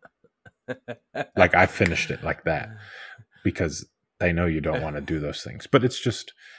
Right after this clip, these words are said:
Speaker 2: like, that's just a stupid, tedious quest. Um, some of the time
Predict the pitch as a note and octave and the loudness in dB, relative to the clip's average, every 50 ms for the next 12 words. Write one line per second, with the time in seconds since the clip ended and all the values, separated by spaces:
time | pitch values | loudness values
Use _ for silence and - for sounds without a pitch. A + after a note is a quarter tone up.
0 | - - _ _ _ _ _ _ _ _ _ _ _ _ _ _ _ _ _ _ | -20 -20 _ _ _ _ _ _ _ _ _ _ _ _ _ _ _ _ _ _
1 | _ _ _ _ - _ - - - - E2 - - F#2 - - - - - - | _ _ _ _ -20 _ -10 -8 -6 -6 -2 2 2 2 2 0 -6 -8 -8 -8
2 | - - - - - - F2 D#2+ - D2 C#2 - - E2+ C#2+ D2+ D2+ D2 - - | -8 -8 -8 -8 -6 -4 -6 -6 -4 -6 -8 -6 -6 -4 -4 -4 -4 -6 -6 -8
3 | - - - D#2 D2 C#2+ - - - - - - - - - - F2+ E2+ D#2+ D#2 | -8 -4 -2 -2 -2 -2 -2 -6 -8 -8 -10 -12 -12 -12 -8 -4 -2 -2 0 0
4 | D2 C#2 C#2 - - _ - - - G#2+ G2 F#2+ D#2+ D2 D2+ D#2 D2 - _ _ | -2 -4 -6 -10 -10 _ -6 -2 0 2 2 2 0 -2 -4 -6 -6 -8 _ _
5 | - - - E2+ E2 F2 F2 F2 F#2 F2+ | -10 -6 -2 0 0 0 0 0 -2 -2